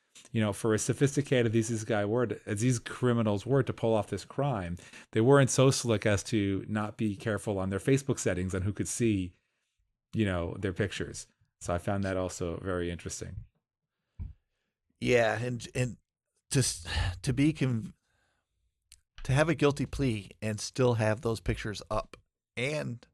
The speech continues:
Speaker 2: the kicker of it being public just blew my mind.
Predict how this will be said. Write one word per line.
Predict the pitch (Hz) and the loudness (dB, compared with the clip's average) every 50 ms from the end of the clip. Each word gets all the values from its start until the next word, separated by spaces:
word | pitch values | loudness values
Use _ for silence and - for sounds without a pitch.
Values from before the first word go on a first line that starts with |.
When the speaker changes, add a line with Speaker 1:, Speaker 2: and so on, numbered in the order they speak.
| _ _ _ _ _ _ _ _ _ _ _ _ _ _ _ _ _ _ _ _ _ _ _ - - | _ _ _ _ _ _ _ _ _ _ _ _ _ _ _ _ _ _ _ _ _ _ _ -18 -16
Speaker 2:
the | - | -8
kicker | - - 170 156 156 139 123 | -4 -4 -2 0 0 2 2
of | 113 113 104 | 0 0 -2
it | 120 113 - _ _ | -4 -4 -4 _ _
being | - 135 127 117 110 | -6 -6 -6 -6 -4
public | - - 175 170 143 95 90 - _ _ _ _ _ _ _ _ _ _ _ - | 0 2 2 2 2 0 -4 -6 _ _ _ _ _ _ _ _ _ _ _ -6
just | - 120 101 165 | -6 -6 -2 0
blew | 196 139 131 | 0 2 2
my | 117 104 | 2 0
mind. | 101 90 71 - - | -4 -6 -8 -10 -12